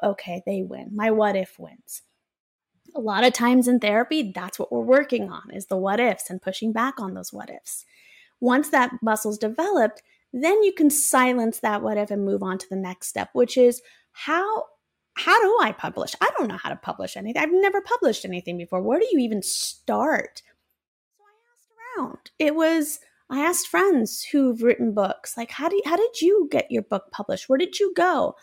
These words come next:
Um, got answers, and, and I asked specific, "No, I need to know the website, and don't, don't, don't just give me the name. What is the website, and where do I, how do I do this? Can I self-publish? Should I go with a publisher?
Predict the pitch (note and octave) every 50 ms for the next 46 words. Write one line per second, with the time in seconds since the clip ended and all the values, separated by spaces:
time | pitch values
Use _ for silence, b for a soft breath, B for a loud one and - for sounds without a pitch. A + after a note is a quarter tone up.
0 | b b b b b b b - A#3 A#3 A3+ A3 G#3+ G#3 G3+ G3+ - _ _ _
1 | _ _ _ _ _ _ _ _ _ _ - A#3 A#3 A#3 - E4+ C#4+ D#4+ F4 F4
2 | - E4 E4+ F4+ F#4 F4+ - F4+ E4+ F4 F4 - - C4+ C#4 B3 - - C4+ B3+
3 | B3 C4 C#4 D4+ D#4+ E4 - - - E4+ - - G4+ E4+ C#4 A#3 A#3 B3+ A#3+ A#3
4 | B3 C#4+ D#4+ E4+ E4+ E4 D4+ D4 C#4+ C4 C4 B3 B3+ C4 A#3+ - - A3 - A3+
5 | A3+ G#3+ B3+ B3+ D4 - - F4 F4 E4 - - - F#4+ E4+ E4+ F#4 E4+ - E4+
6 | D#4 D#4+ C4+ C4+ C4 A#3+ G#3 G3+ G#3+ G#3+ B3 C4+ D#4 D#4+ D4+ - C4 A3+ A3 A#3+
7 | A#3 A#3 A#3 - - - G3+ F3+ F3 - - - G#3 G#3+ A3 A3+ B3 - D4 D#4+
8 | D4+ D4+ C#4+ C#4 B B B B B B B B - D4 E4 E4 D#4 D4 B3 C4+
9 | C4+ B3+ A3 A3 - - - - A#3 C#4+ D4+ D#4+ E4 E4 - - D#4 D4 - -
10 | _ - D4 C4+ B3 G#3 E3+ - - - A#3+ A#3 B3+ D4 C#4 - D#4+ E4+ E4+ F4
11 | F4+ - F4+ F4+ - - F4 F#4 F4+ E4 C#4+ B3+ - - G#3 F3 - F#3